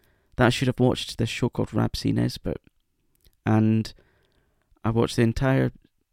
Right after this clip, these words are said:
series, like, series one to ten, with lo-, various specials. It was on BritBox, but now it's been taken off. I wrote to BritBox and I asked why, and they said, "Well, our license has run out." Okay. I also wrote to BritBox to ask why series,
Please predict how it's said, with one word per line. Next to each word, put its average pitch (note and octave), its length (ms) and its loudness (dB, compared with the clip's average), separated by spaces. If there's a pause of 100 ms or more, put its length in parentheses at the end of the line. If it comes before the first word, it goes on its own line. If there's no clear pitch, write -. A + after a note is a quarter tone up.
(140)
series, A2+ 460 -2
like, G#2+ 180 -4
series A2+ 300 -4
one A2+ 240 0
to A2+ 280 -4 (140)
ten, A#2 340 0
with A2+ 320 -6
lo-, A2 240 -2
various A2 320 0
specials. - 680 -6 (220)
It - 60 0
was C#3+ 100 -2
on B2+ 120 2
BritBox, - 600 -4
but - 100 -6
now A2 80 -2
it's - 180 -8
been - 160 -10
taken - 320 -10
off. - 380 -10 (1300)
I G#2+ 60 0
wrote G#2 140 0
to - 80 -8
BritBox - 480 -4
and - 100 -4
I - 40 -2
asked - 280 -6
why, - 360 -8
and - 120 -8
they - 60 -6
said, - 240 -10
"Well, - 200 -2
our F#2 120 -2
license - 420 -6
has - 160 -12
run - 180 -10
out." - 100 -12 (1700)
Okay. F2+ 280 -6 (640)
I B2+ 80 2
also D#3+ 240 0
wrote B2+ 200 0
to - 80 -10
BritBox - 460 -4
to - 120 -6
ask - 220 -6
why A2 200 0
series, - 640 -6